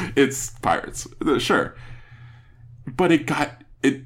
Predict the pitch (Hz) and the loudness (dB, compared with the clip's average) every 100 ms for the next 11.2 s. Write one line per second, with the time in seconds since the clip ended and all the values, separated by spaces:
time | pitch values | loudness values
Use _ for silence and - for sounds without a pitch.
0 | - 127 151 170 160 151 151 135 139 180 | -4 2 4 4 2 2 4 4 4 4
1 | 180 139 147 143 131 127 123 120 - 120 | 4 4 2 4 2 2 0 -2 -2 -2
2 | 92 - - - - 143 139 147 156 147 | -2 -6 -14 -16 -6 -2 0 2 2 2
3 | 151 151 175 147 147 156 147 139 165 185 | 2 2 0 0 0 -2 -4 -2 0 0
4 | 185 185 175 175 127 165 156 - - - | 0 0 0 -2 -4 -4 -6 -8 -16 -18
5 | - - - - - - - - - - | -20 -18 -16 -14 -14 -14 -18 -18 -12 -6
6 | - - - - 185 - - 135 143 220 | -6 -6 -8 -8 -4 -4 2 4 6 4
7 | - - - - - 104 90 - - - | 2 -6 -10 -10 -4 -4 -4 -10 -8 -2
8 | 90 - - 120 135 127 113 107 - 110 | -2 -2 0 2 4 4 2 0 0 -2
9 | 110 117 131 123 117 110 117 107 110 92 | 2 4 4 4 4 2 4 2 2 0
10 | 90 104 110 107 87 85 92 92 98 90 | 2 4 4 2 2 2 2 4 2 2
11 | - - | -2 -8